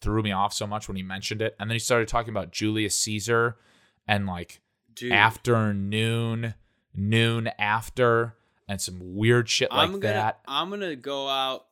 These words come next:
Speaker 2: on a very sturdy, thick limb here and say it should be illegal for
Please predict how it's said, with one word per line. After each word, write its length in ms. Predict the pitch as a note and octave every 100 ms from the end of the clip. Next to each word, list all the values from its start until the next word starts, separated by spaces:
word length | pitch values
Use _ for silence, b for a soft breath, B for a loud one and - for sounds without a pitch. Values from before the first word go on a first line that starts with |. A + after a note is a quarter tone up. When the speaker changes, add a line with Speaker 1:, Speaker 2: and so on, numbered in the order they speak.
| _ _ -
Speaker 2:
on 260 | A#2+ A2+
a 340 | G#2+ G2+ F#2 E2 _ G2+
very 320 | A2+ C#3 C#3+
sturdy, 1200 | G#2+ - - - - _ A2+ A#2+ B2 C3+ B2 B2+ _ _ _ _
thick 480 | _ - C3 B2+ -
limb 200 | A2 A#2
here 440 | A#2 B2 B2+ D3+ _ _ _ _ _ _
and 180 | A#2 G#2+
say 500 | - B2+ A2+ A2 A2
it 160 | B2+ B2
should 320 | - C3 G#2+
be 540 | A#2 A#2 A2+ G#2+ G2+ -
illegal 600 | A2 G2+ G#2+ G2 F#2+ F2+
for 240 | _ G#2+